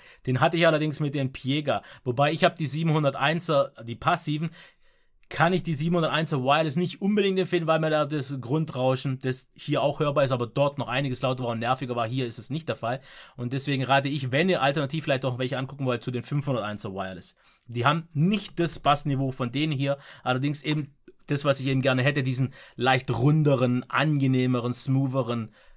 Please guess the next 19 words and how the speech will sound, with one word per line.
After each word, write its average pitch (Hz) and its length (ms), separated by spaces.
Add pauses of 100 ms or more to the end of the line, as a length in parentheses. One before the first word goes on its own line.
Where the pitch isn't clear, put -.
(120)
für - 160
mich 151 280
eben 151 200
von 135 160
der 101 140
Ab-, 139 200
Signatur 127 520
eben 123 180
passenderen 117 600
Flair. 104 360 (760)
Deswegen 123 320
guckt - 180
euch 123 100
die 131 120
einfach 120 160
mal 110 200
an, 113 200
aber 104 520 (1080)
die, 139 320